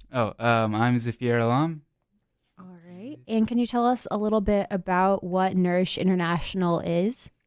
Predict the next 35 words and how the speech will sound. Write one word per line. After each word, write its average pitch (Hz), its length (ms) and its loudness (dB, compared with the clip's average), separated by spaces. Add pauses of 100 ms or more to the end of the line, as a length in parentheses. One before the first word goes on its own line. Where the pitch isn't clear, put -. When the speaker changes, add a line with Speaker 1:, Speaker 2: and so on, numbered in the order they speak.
(320)
Speaker 1:
Uh, 139 200 2
so, 147 300 0
yeah, 156 260 2
I'm 196 260 2
the 156 120 2
president 135 360 2
of 117 120 -2
Nourish 120 260 -2
International, 120 720 2
and 113 200 2
basically 147 440 0
what 120 140 4
Nourish 117 500 0
does 113 300 0
is 107 240 -10
that, 113 240 0 (360)
um, 110 400 -2 (340)
we 123 180 2
raise 135 420 2
money 120 300 0
through 117 340 -4
on-campus 117 560 -2
business 113 440 -4
ventures 123 640 0
that 110 360 2
are 107 480 0 (200)
socially 120 540 0
valuable. 127 760 4
We 110 120 -2
try 110 220 -6
to 107 100 -8
bring 110 220 -2
some 110 180 -10
sort 110 240 -4
of 104 160 -4